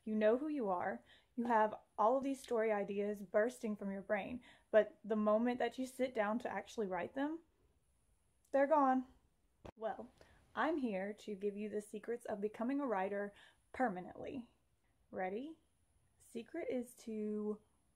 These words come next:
write. Mind blown. Sit down at your laptop, put your hands on the keyboard, and make words happen.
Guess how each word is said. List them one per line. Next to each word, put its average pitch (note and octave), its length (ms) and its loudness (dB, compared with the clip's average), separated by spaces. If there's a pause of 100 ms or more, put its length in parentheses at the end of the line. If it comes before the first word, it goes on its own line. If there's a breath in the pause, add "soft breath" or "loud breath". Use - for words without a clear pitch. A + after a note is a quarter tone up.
(140)
write. - 480 -10 (680)
Mind A3 520 0 (120)
blown. G#3+ 800 2 (1120 soft breath)
Sit B3 380 -2
down D4+ 200 2
at D#4+ 200 0
your F4+ 120 0
laptop, - 540 -4 (380 soft breath)
put A3 180 -2
your F#3+ 80 -8
hands G3+ 340 -2
on D#4+ 120 4
the F4 80 0
keyboard, A#3+ 580 0 (240 loud breath)
and A3 220 -2
make A3+ 340 -2
words G#3+ 560 2
happen. A3+ 480 -8